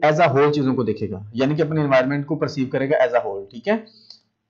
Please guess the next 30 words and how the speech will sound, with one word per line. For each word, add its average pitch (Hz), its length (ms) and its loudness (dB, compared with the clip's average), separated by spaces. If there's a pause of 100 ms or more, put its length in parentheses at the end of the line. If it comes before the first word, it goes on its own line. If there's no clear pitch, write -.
(120)
as 139 60 2
a 160 80 4
whole 151 220 4
देखेगा 165 300 0
तो 170 60 -4
वो 165 60 -2
बेहतर 147 240 0
तरीके 143 280 -6
से 147 100 -2
सीख 135 200 -2
सकता 160 260 -8
है, 160 100 0
बेहतर 143 220 -4
तरीके 139 240 -12
से 139 80 -10
planning 117 340 -8
कर 110 80 -4
सकता 113 200 -8
है। 117 60 -2
The 151 100 4
learner 156 300 2
tries 160 400 2
to 190 140 -4
see 165 380 -2 (160)
and 147 140 -2 (180)
judge 165 260 0
the 160 160 0
relationship 139 500 -6
between 139 460 -8
various 185 280 2